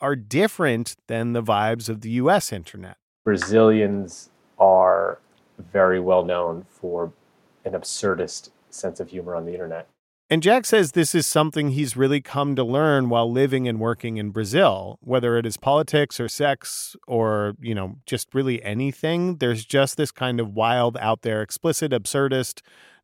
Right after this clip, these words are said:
Speaker 1: Dadaist sense of humor online in Brazil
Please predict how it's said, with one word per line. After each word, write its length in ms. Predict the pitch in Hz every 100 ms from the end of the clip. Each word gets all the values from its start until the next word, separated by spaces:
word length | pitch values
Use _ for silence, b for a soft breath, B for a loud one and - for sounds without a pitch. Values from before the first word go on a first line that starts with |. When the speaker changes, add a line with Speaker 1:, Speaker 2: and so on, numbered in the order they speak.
| -
Speaker 1:
Dadaist 800 | 127 131 131 127 120 120 - -
sense 400 | - 127 117 123
of 100 | 98
humor 540 | - 143 135 123 107
online 600 | 110 113 110 107 104 104
in 280 | - 135 139
Brazil 600 | 131 110 113 92 92